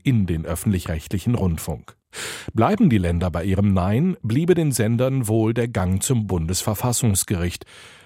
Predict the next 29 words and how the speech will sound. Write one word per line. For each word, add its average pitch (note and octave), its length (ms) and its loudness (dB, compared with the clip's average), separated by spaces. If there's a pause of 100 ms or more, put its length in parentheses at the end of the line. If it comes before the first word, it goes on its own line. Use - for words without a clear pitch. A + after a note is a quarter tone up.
(120)
Nicht F#2+ 200 0
einfach, C3 480 0 (220)
wirkt G#2+ 240 0
es G2+ 80 -2
doch F2+ 160 0
so, A2+ 260 2
als G2 260 -4
wollten G#2 320 0
sich G2 200 -2
die F#2+ 160 -4
Gieranstalten F#2+ 1000 0
ihr G#2 160 -2
Geld G2 380 0
mit G#2+ 140 -2
der G2+ 80 0
juristischen F#2+ 640 0
Brechstange G2 640 -2
ertrotzen. F#2 720 -2 (400)
Dabei C#3 240 4
ist - 180 -4
es G#3 140 4
schlichte A#2+ 400 0
Notwehr G#2 640 0
gegen F#2 300 -2
die F#2 100 0
politische A#2 720 0
Blockade B2+ 640 -2
eines G2+ 240 0
Verfahrens, G2+ 680 -2